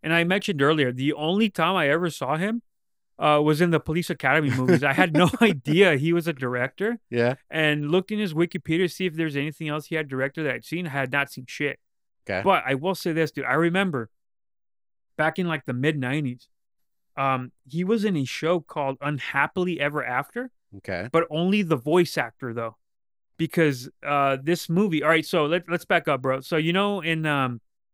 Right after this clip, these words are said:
Speaker 1: in the scene where Frank gets fired,
Speaker 2: Uh-huh.
Speaker 1: the man that, uh, that tells him, "All right, like, it's not me, it's the higher ups."
Speaker 2: Yeah.
Speaker 1: Okay, so he is the main character in this fucking show, Unhappily Ever After.
Speaker 2: Oh, okay.
Speaker 1: So he's a schizophrenic dad.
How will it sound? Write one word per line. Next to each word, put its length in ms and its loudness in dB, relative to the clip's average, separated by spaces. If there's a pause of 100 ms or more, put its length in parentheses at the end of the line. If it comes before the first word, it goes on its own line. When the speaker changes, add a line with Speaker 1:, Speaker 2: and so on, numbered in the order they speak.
(420)
Speaker 1:
in 240 0
the 80 0
scene 260 -2
where 140 0
Frank 280 -4
gets 160 -4
fired, 400 -2 (220)
Speaker 2:
Uh-huh. 280 -2 (240)
Speaker 1:
the 120 2
man 300 2
that, 420 2
uh, 580 0
that 160 -4
tells 260 2
him, 140 -2
"All 60 0
right, 260 2
like, 200 -4
it's 140 -10
not 160 0
me, 160 0
it's 140 -4
the 100 -6
higher 300 0
ups." 320 -14
Speaker 2:
Yeah. 220 2 (360)
Speaker 1:
Okay, 160 2
so 160 -10 (160)
he 320 -2
is 140 2
the 80 2
main 200 2
character 600 0
in 140 -4
this 180 -4
fucking 300 -4
show, 300 -6 (380)
Unhappily 540 0
Ever 200 -2
After. 380 -6 (240)
Speaker 2:
Oh, 400 2
okay. 240 0
Speaker 1:
So 100 2
he's 220 0
a 60 -8
schizophrenic 760 -2
dad. 340 0